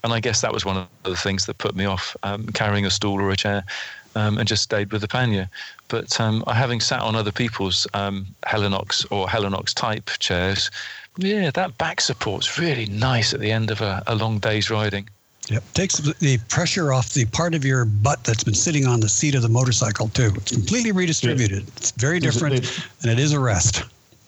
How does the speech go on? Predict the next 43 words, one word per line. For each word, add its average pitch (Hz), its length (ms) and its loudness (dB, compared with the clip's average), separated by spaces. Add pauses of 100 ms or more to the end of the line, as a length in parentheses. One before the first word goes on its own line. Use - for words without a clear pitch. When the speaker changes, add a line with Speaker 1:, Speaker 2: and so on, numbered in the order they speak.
(100)
Speaker 3:
Yeah, 101 120 4
they, 131 140 0
they, 131 160 -2
they've 131 240 0
upgraded 127 640 0
their 98 300 2
Helinox 95 540 2
chairs, 101 300 2
I 98 60 2
believe, 110 420 0 (280)
because 135 360 0
the, 104 180 0 (100)
the, 101 400 2
all 120 220 2
the 98 60 2
weight's 101 280 2
going 101 200 2
on 98 100 4
those 92 220 4
four 104 340 0
little 92 280 2
legs. 127 480 0 (240)
Sometimes 123 580 0
on 92 100 2
soft 95 280 0
ground 98 280 2
they 85 120 2
sink - 400 0
in. 175 340 2 (380)
Now 113 160 4
Speaker 2:
Mm-hmm. 117 100 4
Speaker 3:
they've 92 160 0
got 98 200 2
a, 90 280 2
a 107 60 4
pad 104 320 4
that 92 160 -2
goes 98 280 4
underneath 95 460 2
it, - 160 -2
so 98 220 0
you, 95 340 4
you, 104 160 0